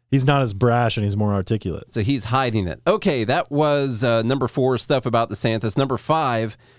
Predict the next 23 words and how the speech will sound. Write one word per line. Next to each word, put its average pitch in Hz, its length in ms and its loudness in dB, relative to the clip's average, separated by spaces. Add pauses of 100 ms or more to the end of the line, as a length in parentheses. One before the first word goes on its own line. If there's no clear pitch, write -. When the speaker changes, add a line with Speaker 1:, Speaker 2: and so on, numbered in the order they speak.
(260)
Speaker 2:
we're 285 140 -4
gonna 269 160 0
go 180 160 2
to 170 100 -2
this 147 180 -2
article. 156 340 0
I 135 100 0
just, 170 280 -2
I 156 80 0
did 151 220 0
not 214 300 -2
wanna 156 240 0
take 151 280 -4
it 139 200 -6
out. 139 320 0
It's 127 160 -2
been 160 240 0
in 185 100 0
the 127 120 -2
stack 117 600 -2 (460)
almost 165 540 2
all 131 260 2
week. 139 440 -4